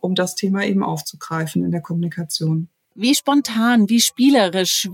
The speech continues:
Speaker 2: darf man sein?
Speaker 1: Ja.
Speaker 2: Wie sehr darf man auch loslassen und sagen, "Es macht nicht gleich meine gesamte Positionierung oder meine Markenstrategie kaputt,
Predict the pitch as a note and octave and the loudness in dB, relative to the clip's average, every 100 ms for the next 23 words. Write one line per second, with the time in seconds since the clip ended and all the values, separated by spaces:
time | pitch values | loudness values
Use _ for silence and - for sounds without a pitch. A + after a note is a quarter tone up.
0 | - G3+ A3+ D4+ C4+ A#3 G#3 G3+ F#3+ F#3 | 0 2 2 2 2 4 4 2 0 -2
1 | E3+ E3+ E3+ E3+ F3+ F3+ A3+ D#4+ A#3+ A#3+ | 0 0 -2 -4 -4 -2 2 4 4 2
2 | A#3+ A#3+ C4+ A#3+ A3 A3+ G#3 A#3+ F4 - | 4 2 2 2 2 2 4 4 2 2
3 | F#3 F3 - G3 - G3+ F#3+ F3 G3+ G3+ | 2 2 0 -2 -2 -2 2 2 2 -2
4 | G3+ - _ _ - G#3 G#3+ A#3 - B3 | -4 -8 _ _ -4 2 2 0 2 2
5 | - F#3+ F#3 G3 G#3+ - - - - _ | 2 -2 0 0 -2 -6 -16 -18 -20 _
6 | _ _ _ A#3 - - G#3+ F#3+ G3+ G3+ | _ _ _ -18 -18 -8 -2 0 0 0
7 | G3+ F#3+ G3+ G3 A#3+ G3+ - G#3 G#3 - | -2 -4 0 2 2 0 -2 0 0 2
8 | G#3 A3+ A#3+ D#3 E3 E3 - - F3+ E3+ | 6 6 6 2 -2 -6 -6 -2 0 2
9 | E3+ F3 E3+ F3+ G3+ - G3+ - F3+ G3 | 2 0 0 0 -2 -4 -10 -4 -4 -4
10 | F#3 A3 A#3 G#3 - - C4 | -4 -2 -2 -4 -6 -2 -2